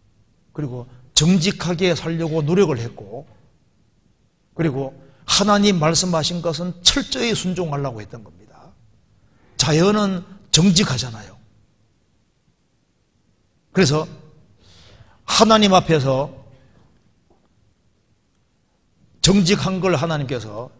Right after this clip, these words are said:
아주 중요하게 이렇게 거론하시고 중요하게 생각하신 겁니다. 그리고 이제 하나님이 다윗을 특별히 사랑하신 이유가 있는데,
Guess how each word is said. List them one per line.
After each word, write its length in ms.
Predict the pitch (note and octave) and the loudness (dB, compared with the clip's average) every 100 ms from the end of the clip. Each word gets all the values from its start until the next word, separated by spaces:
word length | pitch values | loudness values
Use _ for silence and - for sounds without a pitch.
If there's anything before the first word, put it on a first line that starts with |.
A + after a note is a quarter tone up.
| _ | _
아주 180 | E3 E3 - _ _ _ _ - | -18 -16 -18 _ _ _ _ -8
중요하게 800 | D3+ E3+ D3+ B2+ A#2+ G#2+ A#2 - | -2 0 0 -2 -6 -8 -12 -14
이렇게 440 | B2+ - G#2+ G#2+ A#2+ _ _ _ | -16 -14 -16 -16 -18 _ _ _
거론하시고 920 | - D3+ C#3+ G#2+ - C3 B2 A2+ - _ _ _ - | -2 0 0 -4 -8 -10 -12 -14 -18 _ _ _ -12
중요하게 360 | D3 D3 A#2+ | -6 -6 -6
생각하신 420 | A2+ A#2 G#2 - A2+ | -10 -14 -16 -18 -18
겁니다. 300 | F2 E2+ - | -20 -18 -6
그리고 240 | D#3+ C3+ | -4 -2
이제 260 | A#2+ A#2 A2+ - - - - | -4 -8 -14 -20 -20 -16 -4
하나님이 480 | G3+ F#3+ E3 C#3+ C3+ | -2 0 0 -4 -2
다윗을 600 | D3 E3+ B2+ A#2+ C3 - - _ _ - | -2 0 -4 -6 -10 -12 -20 _ _ -12
특별히 420 | - A#3 A#3 G#3+ | -10 -4 -4 -4
사랑하신 540 | - D#3+ E3 D#3+ F#3 | -4 -6 -4 -2 -2
이유가 360 | D#3 D#3 D#3 A#2+ | -2 -4 -4 -6
있는데, 480 | A2+ B2 G#2 A2 | -8 -8 -8 -10